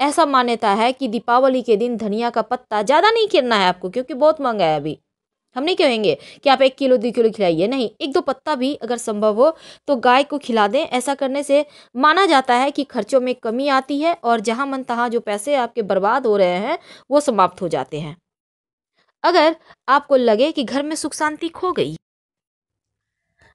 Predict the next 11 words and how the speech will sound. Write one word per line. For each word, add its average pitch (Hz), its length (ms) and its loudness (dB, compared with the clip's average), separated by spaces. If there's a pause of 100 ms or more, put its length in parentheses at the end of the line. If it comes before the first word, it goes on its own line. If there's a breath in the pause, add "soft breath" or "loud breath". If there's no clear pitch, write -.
बेवजह 277 440 4
घर 254 280 2
में 262 220 2
भारीपन 226 440 0
लगता 233 360 -2
है, 226 500 -2 (400)
झगड़े 208 280 2
लड़ाई 226 280 4
ज़्यादा 214 280 2
होते 208 340 0
हैं, 190 300 -4